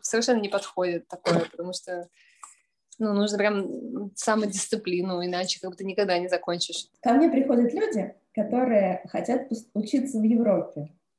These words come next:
Speaker 2: Что
Speaker 1: Ну.
Speaker 2: бы ты могла им с-, посоветовать?
Speaker 1: Я бы посоветовала учить язык.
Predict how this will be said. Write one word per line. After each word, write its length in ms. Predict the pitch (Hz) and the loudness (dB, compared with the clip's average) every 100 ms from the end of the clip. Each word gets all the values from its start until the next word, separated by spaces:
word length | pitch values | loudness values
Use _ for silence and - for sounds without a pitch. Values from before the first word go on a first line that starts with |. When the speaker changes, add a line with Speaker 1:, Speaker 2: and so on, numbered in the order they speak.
| - - | -20 -8
Speaker 2:
Что 200 | 220 214 | -2 0
Speaker 1:
Ну. 140 | 262 262 | 0 -2
Speaker 2:
бы 80 | |
ты 140 | - 233 | 2 4
могла 320 | 214 226 214 | 6 6 4
им 80 | 214 | 4
с-, 120 | - - | -2 -10
посоветовать? 760 | - 240 240 208 - 175 170 - _ | -4 0 4 2 0 -8 -10 -12 _
Speaker 1:
Я 560 | - 202 226 233 240 220 | -8 0 4 6 4 4
бы 540 | 226 226 220 220 214 208 | 2 4 4 4 0 -4
посоветовала 760 | 220 - 220 226 240 220 208 196 | -8 -4 -2 0 0 -2 -2 -6
учить 420 | - 214 208 - | -10 -10 -10 -6
язык. 420 | 202 185 180 175 | -4 0 0 -2